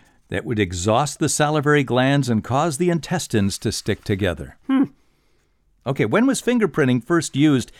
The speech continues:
Speaker 1: as a means of identifying people? That's another good question.
Speaker 2: <laughs> You, you're already identifying your questions as good questions.
Speaker 1: They're excellent questions.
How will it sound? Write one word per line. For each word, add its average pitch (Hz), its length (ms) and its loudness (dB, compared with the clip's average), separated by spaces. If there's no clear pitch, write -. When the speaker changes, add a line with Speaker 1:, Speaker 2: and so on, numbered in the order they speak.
Speaker 1:
as 120 160 0
a 117 40 0
means 135 300 2
of 110 80 -4
identifying 110 720 0
people? - 420 -6
That's 131 220 -6
another 165 280 0
good 127 200 -6
question. - 440 -12
Speaker 2:
<laughs> - 340 -10
You, 269 280 0
you're 254 200 0
already 233 440 -2
identifying 180 640 -4
your 196 160 -4
questions 226 560 -6
as 196 160 -6
good 202 260 -8
questions. 143 300 0
Speaker 1:
They're - 100 -6
excellent 135 380 -2
questions. - 560 0